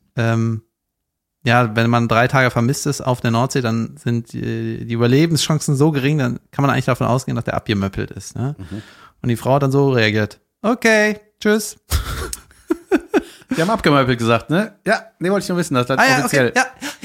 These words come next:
Speaker 1: Tschüss.
Speaker 2: <laughs> Äh, genau. Apropos Versicherung. Ähm. <laughs>
Speaker 1: Naja, und dann wurde halt irgendwann, äh, haben die den halt geschnappt, ne? Weil so ein paar Dinge passiert sind. Irgendwann haben die den erwischt,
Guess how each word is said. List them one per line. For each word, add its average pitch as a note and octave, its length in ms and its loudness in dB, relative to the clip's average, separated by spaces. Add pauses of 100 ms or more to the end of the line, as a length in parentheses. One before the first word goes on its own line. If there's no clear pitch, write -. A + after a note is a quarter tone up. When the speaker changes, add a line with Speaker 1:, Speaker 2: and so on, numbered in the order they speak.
(540)
Speaker 1:
Tschüss. - 360 4
Speaker 2:
<laughs> - 60 0 (680)
Äh, C3 300 0 (120)
genau. A#2 300 4 (240)
Apropos D3 800 0
Versicherung. B2+ 600 0 (100)
Ähm. D#3+ 420 2 (380)
<laughs> - 380 -6
Speaker 1:
Naja, D#3 320 4
und C#3 120 -2
dann F#3 280 2 (1200)
wurde E3+ 280 0
halt D#3+ 120 2
irgendwann, D3 480 2
äh, A#2 160 0
haben B2+ 160 2
die B2 80 2
den A#2+ 140 0
halt A#2 180 -2
geschnappt, - 540 -2
ne? D#3 320 0 (220)
Weil A2+ 200 2
so B2+ 60 0
ein A#2+ 80 0
paar B2+ 180 2
Dinge B2+ 220 2
passiert G#2 440 -2
sind. - 100 -6
Irgendwann C3 200 0
haben A#2+ 80 0
die A#2 100 0
den A2+ 160 0
erwischt, A2 500 -2